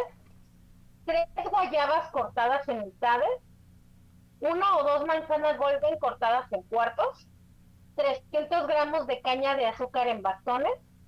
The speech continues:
un cuarto de taza de flor de Jamaica, seis ciruelas pasa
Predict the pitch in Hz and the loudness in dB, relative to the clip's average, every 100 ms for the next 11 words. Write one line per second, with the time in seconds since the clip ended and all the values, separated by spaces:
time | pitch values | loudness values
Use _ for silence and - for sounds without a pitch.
0 | - - - - - - - 302 392 - | -20 -20 -20 -20 -20 -20 -4 -2 -2 0
1 | 359 339 359 330 - 254 254 285 226 - | 0 2 2 0 0 -2 0 0 0 -2
2 | 254 247 262 285 240 208 226 240 - 403 | -2 0 0 0 0 0 0 0 -2 -2
3 | 480 - - - - - - - - - | -2 -12 -20 -20 -20 -20 -20 -20 -20 -20
4 | - - - - - 320 320 311 320 277 | -20 -20 -20 -20 -4 0 0 -2 -2 0
5 | 277 262 - - 302 302 392 | 2 0 -2 -2 0 0 0